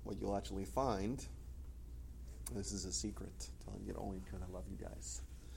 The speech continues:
<laughs> What you'll actually find, if you actually were to build a complete catalog of someone's, yourselves or someone else's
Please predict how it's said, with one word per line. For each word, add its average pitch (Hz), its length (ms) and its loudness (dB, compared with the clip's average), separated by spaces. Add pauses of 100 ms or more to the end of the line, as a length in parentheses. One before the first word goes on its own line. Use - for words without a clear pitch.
(180)
<laughs> - 440 -4 (840)
What 120 140 12
you'll 123 180 12
actually 127 360 10
find, 120 460 10
if 110 200 8
you 113 200 10
actually 127 460 10
were 110 320 12
to 135 300 8
build 101 680 12 (840)
a 120 80 2 (140)
complete 131 1400 6 (580)
catalog 98 520 4 (880)
of 101 320 8
someone's, 98 640 8 (280)
yourselves 98 520 6
or 98 40 0
someone 95 280 2
else's 98 500 0